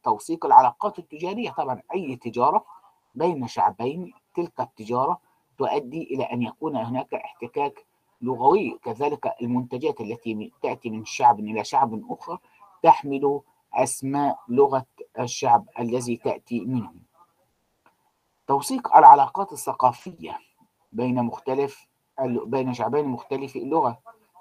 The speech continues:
فإن ذلك ينقل إلى لغة كل منهما، وخاصة إلى لغة الكتابة، آثارًا كبيرًا من الأخرى.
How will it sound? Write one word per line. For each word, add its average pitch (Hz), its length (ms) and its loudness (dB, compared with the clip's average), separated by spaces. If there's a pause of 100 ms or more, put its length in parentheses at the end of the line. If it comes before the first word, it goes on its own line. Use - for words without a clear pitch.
فإن 127 160 0
ذلك 135 300 0
ينقل 135 340 -4
إلى 131 380 4 (100)
لغة 131 320 2 (200)
كل 135 140 -2
منهما، 127 260 -2
وخاصة 131 500 -4
إلى 117 360 -8
لغة 123 320 -4
الكتابة، 135 540 0
آثارًا 135 720 6
كبيرًا 120 400 -2
من 143 200 -8
الأخرى. 147 440 -6